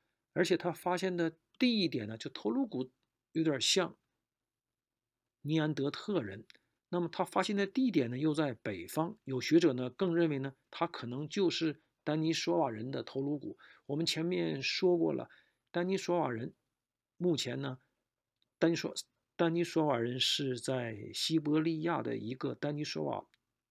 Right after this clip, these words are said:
窑的山洞里发现的，还没有，只发现了骨骼，并没有发现头颅骨。所以这个所谓的龙人是不是就是丹尼索瓦人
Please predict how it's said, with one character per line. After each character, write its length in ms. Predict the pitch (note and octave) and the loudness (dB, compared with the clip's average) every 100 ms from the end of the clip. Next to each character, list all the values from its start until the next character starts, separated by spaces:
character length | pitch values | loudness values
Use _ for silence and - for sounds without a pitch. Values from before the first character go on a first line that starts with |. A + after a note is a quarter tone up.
| - | -10
窑 280 | C3 C3+ D#3+ _ - | -4 -2 -2 _ -6
的 240 | C3+ - _ | -6 -6 _
山 340 | - - G3 | -4 0 2
洞 200 | G#3+ G3+ | 2 0
里 100 | G2+ | -2
发 180 | - G2 | -8 -10
现 280 | G2 A2 F#2+ | -8 -10 -10
的， 100 | - - - - - | -18 -20 -20 -20 -14
还 220 | - E3+ | -6 -4
没 320 | F3 D3+ F3 | -4 -2 0
有， 120 | A#3+ D3 | 0 -2
只 200 | - C3 | -4 -6
发 160 | - | -2
现 140 | G#3+ G3+ | 0 0
了 60 | D3 | -2
骨 180 | G#2 - | -6 -8
骼， 220 | - - - | -12 -12 -2
并 300 | G3+ E3+ C3 | 0 0 -2
没 140 | A#2+ C#3 | -2 -2
有 120 | C3 | -2
发 220 | - B2+ | -2 -4
现 260 | A2+ B2+ G#2 - | -2 -4 -6 -10
头 200 | - A2+ | -8 -4
颅 460 | D#3 C#3 C#3+ D#3+ | -4 -2 -2 -4
骨。 500 | D#3+ - E3 - C4+ _ _ - _ _ _ _ | -6 -14 -12 -8 -10 _ _ -20 _ _ _ _
所 240 | - C#3+ | -2 0
以 580 | C#3+ B2 A#2 A2 A2 A2 - | 2 0 -4 -4 -6 -6 0
这 180 | C3 | 0
个 180 | B2+ B2 | 0 -2
所 260 | - - A#2+ | 0 0 0
谓 180 | D3 D3+ | 2 2
的 140 | C3 | 0
龙 380 | B2 C3+ E3+ F#3 | 0 0 0 0
人 380 | D3+ D#3 E3 D#3 | -2 -2 -4 -4
是 300 | - E3+ D#3+ | -4 -2 -2
不 160 | D#3 | -2
是 340 | C3+ E3 D3+ C#3 | -2 0 0 0
就 240 | D#3+ D3 | 0 2
是 400 | - D#3+ D3 C3 | 2 0 0 -2
丹 380 | - D#3 D#3+ D#3 | 0 2 2 0
尼 200 | C#3 D3 | -2 -6
索 280 | - D#3 D3+ | -2 0 0
瓦 180 | B2+ | 0
人 540 | A2+ A2+ D3 E3+ F3+ | -2 -4 -6 -8 -10